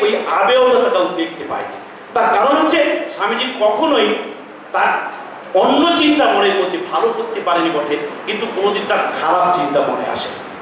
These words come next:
তোমরা যখন ক্লাসে দেখবে, যখন এই ক্লাসে কোনো শিক্ষক পড়াচ্ছেন, যদি চিন্তা করে থাকো যে মনে করে এই মাস্টারমশাইয়ের কথাটা আমি ভালো বুঝবো বা শুনবো, তখন যে মানসিকতা থাকবে। আবার যদি এইসব করে টোরে দেখো, ওই যে মহারাজ কথা বলেছিলেন, তখন সেরকম হবে।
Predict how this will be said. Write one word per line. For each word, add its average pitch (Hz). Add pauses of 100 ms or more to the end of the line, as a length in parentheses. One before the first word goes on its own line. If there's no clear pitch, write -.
(160)
তোমরা 226
যখন 226
ক্লাসে 214
দেখবে, 214
যখন 208
এই 202
ক্লাসে 202
কোনো 196 (360)
শিক্ষক -
পড়াচ্ছেন, 185 (280)
যদি 196 (220)
চিন্তা 285
করে - (120)
থাকো - (340)
যে 247
মনে 277
করে 240
এই 247
মাস্টারমশাইয়ের 214
কথাটা 190
আমি -
ভালো 165
বুঝবো 165 (200)
বা 156
শুনবো, 208 (380)
তখন 269
যে 294
মানসিকতা 226
থাকবে। 170 (280)
আবার 294
যদি 294
এইসব 277
করে 262
টোরে 262
দেখো, 247 (340)
ওই 220
যে 220
মহারাজ 220
কথা 202
বলেছিলেন, 208
তখন 196
সেরকম 196
হবে। 180